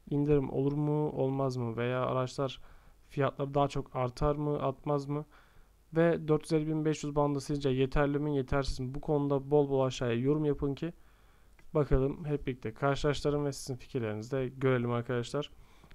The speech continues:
Zaten güncel dolar kurunda şu an, e, ekranda göreceksiniz. Onu da baştan söyleyeyim. Evet arkadaşlar, ilk aracımız Dacia Sandero arkadaşlar.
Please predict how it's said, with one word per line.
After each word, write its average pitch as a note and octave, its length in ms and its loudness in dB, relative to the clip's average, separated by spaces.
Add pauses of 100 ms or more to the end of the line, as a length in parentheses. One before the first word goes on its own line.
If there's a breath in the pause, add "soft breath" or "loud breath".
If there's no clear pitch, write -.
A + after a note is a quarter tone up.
Zaten D3 540 2
güncel C3+ 500 2
dolar C3+ 240 4 (200)
kurunda B2+ 460 -2
şu C3+ 260 -2
an, B2 240 2 (560 soft breath)
e, C3 100 -4 (360)
ekranda B2 380 -2
göreceksiniz. C3+ 800 -2
Onu B2 200 -4
da A2+ 100 -4
baştan B2 400 -4
söyleyeyim. A2 440 -4 (1400 soft breath)
Evet F#3 220 6
arkadaşlar, D#3 600 2
ilk F#3 300 -2
aracımız C#3 720 2
Dacia D3+ 480 2
Sandero D3 480 2
arkadaşlar. C3+ 640 0